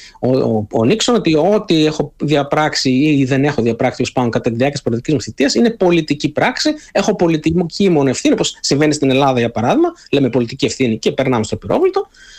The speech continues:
αλλά δεν έτσι στις Ηνωμένες Πολιτείες. Επίσης, έχουμε και γνωμοδοτήσεις, ε, από το Υπουργείο Δι-, Δικαιοσύνης των Ηνωμένων Πολιτειών, που αυτό το πράγμα δεν ισχύει, ότι ο πρόεδρος έχει απόλυτα ασυλία, δεν είναι μονάρχης ο πρόεδρος.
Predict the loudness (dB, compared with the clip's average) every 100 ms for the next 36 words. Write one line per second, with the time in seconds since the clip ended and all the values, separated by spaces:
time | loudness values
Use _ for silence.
0 | -8 -2 0 2 2 2 0 -2 -2 0
1 | -2 -2 -2 -2 -2 -2 -2 -2 0 0
2 | 2 2 2 0 0 -2 -2 -6 -10 -20
3 | -20 _ -2 0 0 0 -2 0 2 2
4 | 2 0 -2 0 2 2 2 0 -2 -2
5 | -4 -4 -2 -2 0 0 2 0 -2 -2
6 | -2 0 -4 -4 -6 -4 0 0 0 -4
7 | _ -20 _ -4 0 2 2 0 2 2
8 | 2 0 -2 -2 0 0 0 -2 -2 0
9 | 0 0 0 0 0 0 0 0 0 0
10 | -2 -6 -10 -14 -14 -14